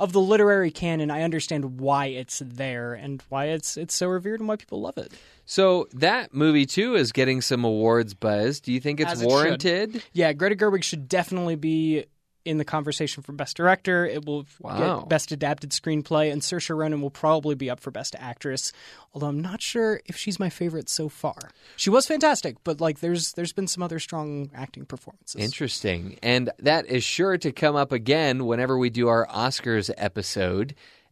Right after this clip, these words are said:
Speaker 2: And, uh, man, this is gonna be a really tough year, a very competitive year, especially for, I think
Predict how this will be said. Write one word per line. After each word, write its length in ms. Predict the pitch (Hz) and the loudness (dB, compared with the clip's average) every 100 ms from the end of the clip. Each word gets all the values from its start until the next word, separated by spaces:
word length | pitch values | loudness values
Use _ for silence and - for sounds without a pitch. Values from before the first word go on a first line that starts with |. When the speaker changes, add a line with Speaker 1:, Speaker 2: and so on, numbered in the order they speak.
| - | -6
Speaker 2:
And, 380 | 104 107 110 110 | 0 0 0 2
uh, 300 | 113 110 101 - | 4 4 2 -4
man, 460 | 98 147 165 98 - 101 | -4 -2 -2 -4 -8 -2
this 240 | 135 151 | 0 2
is 120 | 214 - | -2 -2
gonna 200 | 185 151 | 0 2
be 140 | 143 | 2
a 60 | 117 | 4
really 440 | 110 117 135 147 | 4 4 4 2
tough 340 | - 143 139 | 0 0 0
year, 220 | 123 147 127 | 0 2 2
a 60 | |
very 280 | 101 107 131 | 2 0 0
competitive 600 | - 135 131 131 127 110 | -2 -6 -2 -2 -2 -4
year, 180 | 113 113 | 0 0
especially 560 | 101 - 117 - 143 131 | -2 -2 -4 -2 -4 -4
for, 400 | - 127 120 - | -4 -2 -2 -4
I 80 | 110 | -8
think 260 | 113 139 | -8 -8